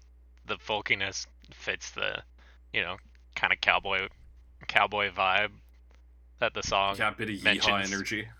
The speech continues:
Speaker 1: one time. Well, I guess they mentioned it a few times.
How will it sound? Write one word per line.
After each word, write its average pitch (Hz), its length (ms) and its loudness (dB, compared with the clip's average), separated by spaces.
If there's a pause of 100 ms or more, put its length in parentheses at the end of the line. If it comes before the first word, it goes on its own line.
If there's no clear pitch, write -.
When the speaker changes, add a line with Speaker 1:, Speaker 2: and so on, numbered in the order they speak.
Speaker 1:
one 104 180 2
time. 110 340 2 (1500)
Well, 185 260 6
I 160 120 8
guess 170 180 8
they 139 80 6
mentioned 101 280 2
it 82 80 -6
a 76 40 -14
few 92 180 -2
times. 87 420 -4